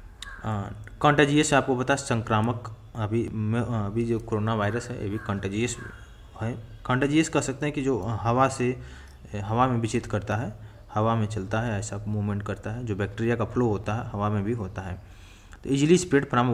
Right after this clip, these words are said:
one person to another person को बोलेंगे contagious, ठीक है। ये कोरोना वायरस इसका बेस्ट एग्जांपल समझ सकते हैं।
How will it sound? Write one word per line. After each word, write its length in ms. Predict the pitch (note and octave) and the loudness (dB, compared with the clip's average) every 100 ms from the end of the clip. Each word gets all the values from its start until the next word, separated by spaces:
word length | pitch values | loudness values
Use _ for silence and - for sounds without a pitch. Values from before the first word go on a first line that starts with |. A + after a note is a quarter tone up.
| A#2+ | 2
one 140 | C3+ | 4
person 240 | A2+ A#2+ A2+ | 2 2 0
to 120 | A2 - - - | 0 -2 -10 -4
another 340 | A2+ G#2+ A#2 G2+ | 0 0 0 0
person 320 | - A2 A2 | -2 -4 -6
को 140 | - | -6
बोलेंगे 440 | G2+ A2 G#2+ F#2+ G#2+ - - - - | -2 0 -2 -4 -8 -12 -18 -8 -2
contagious, 720 | G#2+ G2+ F#2+ F#2+ A2 - - | 0 0 -4 -4 -4 -6 -8
ठीक 160 | E3 - | -8 -8
है। 400 | A2+ - - - - - | -10 -12 -18 -16 -16 -14
ये 160 | - G2+ | -8 -6
कोरोना 360 | A2+ G2+ A2 | 0 0 2
वायरस 320 | G#2 G#2 A2 | 2 0 -2
इसका 220 | G2+ - F#2+ | -6 -8 -10
बेस्ट 480 | - - A2+ - | -10 -6 -4 -4
एग्जांपल 380 | G2 G2 F#2 G#2 | -4 -4 -4 -6
समझ 260 | G2 G#2 F#2+ | -6 -8 -8
सकते 260 | - - | -12 -12
हैं। 200 | G2 - | -12 -12